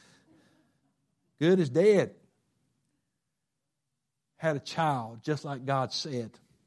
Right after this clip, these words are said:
So you, you have faith in God. And Abraham, what was Abraham doing? Living his life the way God wanted him to live it. He was open to what God wanted him to do,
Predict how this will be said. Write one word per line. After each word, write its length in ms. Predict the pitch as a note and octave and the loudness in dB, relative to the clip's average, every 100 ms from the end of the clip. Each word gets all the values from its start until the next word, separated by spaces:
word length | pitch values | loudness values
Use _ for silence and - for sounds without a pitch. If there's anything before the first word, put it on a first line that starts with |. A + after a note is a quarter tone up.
| _ _ _ _ _ _ _ _ _ _ - | _ _ _ _ _ _ _ _ _ _ -18
So 160 | - | -6
you, 200 | C#3 C#3+ C#3+ D3 | -2 0 0 -4
you 120 | C3+ | -4
have 240 | D3+ D3 | -2 -4
faith 420 | - - F3+ E3+ | -6 0 0 0
in 160 | D3 C#3 | -2 -2
God. 460 | D#3 D3 A#2+ G3+ - _ _ _ _ - | 0 0 -2 -12 -20 _ _ _ _ -8
And 140 | C#3 | 0
Abraham, 560 | E3+ E3+ D#3+ E3 D3+ D3 _ | 0 2 -2 -4 -6 -12 _
what 100 | F#3+ | -2
was 40 | G3 | 2
Abraham 280 | G3 G3 | 4 4
doing? 240 | F#3 G3 C3 - - | 4 4 2 -8 -4
Living 420 | C#3+ F3+ F#3+ F#3 | 4 6 6 4
his 240 | F3 F3 | 4 0
life 400 | F3 D#3+ C#3+ C#3 | 0 0 0 -2
the 60 | D3+ | -4
way 180 | C3+ C3 | -2 -2
God 580 | A#2 C#3+ D3 D3 C#3+ D3 _ _ | -2 0 0 0 -4 -8 _ _
wanted 280 | C#3+ C#3+ C3+ | -6 -2 -2
him 160 | C#3 B2 | -2 -4
to 100 | B2 | -2
live 260 | B2 A#2+ | -2 -2
it. 200 | - - _ _ _ _ _ _ _ _ _ _ D3+ | -6 -20 _ _ _ _ _ _ _ _ _ _ -8
He 80 | |
was 180 | D3 B2+ C#3+ | -6 -6 4
open 460 | E3+ E3+ C#3+ B2 - _ _ - | 6 6 2 -6 -8 _ _ -12
to 80 | C#3+ | -4
what 220 | D3+ C#3+ | -2 0
God 360 | C#3 C#3+ C3+ B2 | 4 4 4 0
wanted 280 | C3+ C3+ | -4 -6
him 160 | C3+ B2+ | -6 -6
to 60 | A#2 | -2
do, 340 | C3 D3 | 0 0